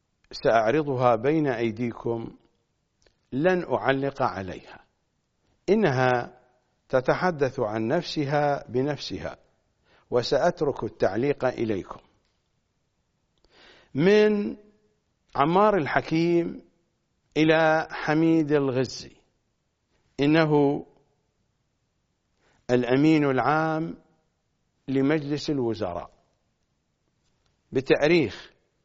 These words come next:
ثمانية ثلاثة ألفين وواحد وعشرين، إنه اليوم الدولي للمرأة، ثمانية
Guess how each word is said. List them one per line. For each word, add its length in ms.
ثمانية 840
ثلاثة 920
ألفين 480
وواحد 520
وعشرين، 600
إنه 560
اليوم 1000
الدولي 720
للمرأة، 540
ثمانية 840